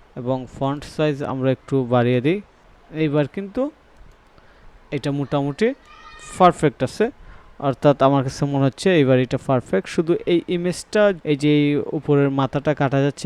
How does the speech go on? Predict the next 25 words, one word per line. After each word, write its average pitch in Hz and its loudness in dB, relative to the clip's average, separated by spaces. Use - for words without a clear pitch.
এটা 147 0
যদি 151 0
আমরা 139 -2
একটু - -10
ঘুরে 139 4
ফিরে 139 2
কী 139 -8
করতে 131 0
পারতাম 123 -2
তাহলে 131 0
আমাদের 131 0
জন্য 135 -4
ভালো 127 4
হতো। 160 -2
তো 165 -6
যাই 165 4
হোক, 196 -2
আমরা 147 0
একটু - 2
দেখি 139 4
যে 139 2
আসলে 131 0
এটা 127 0
কতটুকু 143 0
পারফেক্টলি 135 -4